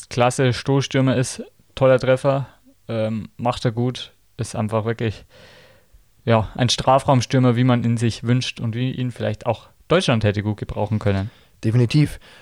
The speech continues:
Speaker 2: Was bleibt noch festzuhalten von dieser Partie? Ende zwei eins. Äh, es gab noch einige Torschancen. Insgesamt hat Tschechien aus, äh, so ziemlich jeder Lage gefeuert, was sechzehn Schüsse insgesamt zur Folge hatte.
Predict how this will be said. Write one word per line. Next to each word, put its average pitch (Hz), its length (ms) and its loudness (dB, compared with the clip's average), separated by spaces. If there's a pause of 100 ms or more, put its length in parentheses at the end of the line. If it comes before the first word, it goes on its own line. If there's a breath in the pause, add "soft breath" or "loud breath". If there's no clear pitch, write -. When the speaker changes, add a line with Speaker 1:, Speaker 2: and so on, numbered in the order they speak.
(280 soft breath)
Speaker 2:
Was 113 160 2
bleibt 117 240 2
noch 113 100 2
festzuhalten 113 480 2
von 113 140 2
dieser 110 180 2
Partie? 131 500 2
Ende 120 520 4
zwei 95 320 0
eins. 127 500 0
Äh, 104 280 2
es 98 120 -4
gab 101 180 2
noch 107 120 2
einige 131 340 4
Torschancen. 110 640 4 (280)
Insgesamt 113 480 2
hat - 240 0 (1080 loud breath)
Tschechien 117 460 2
aus, - 460 2
äh, 107 260 4 (160)
so 123 100 -4
ziemlich 117 240 -2
jeder 127 220 4
Lage 110 320 4
gefeuert, 127 540 4
was 110 220 2
sechzehn - 680 0
Schüsse 110 560 2 (140)
insgesamt 110 800 -2
zur 113 140 0
Folge 113 300 4
hatte. 143 300 4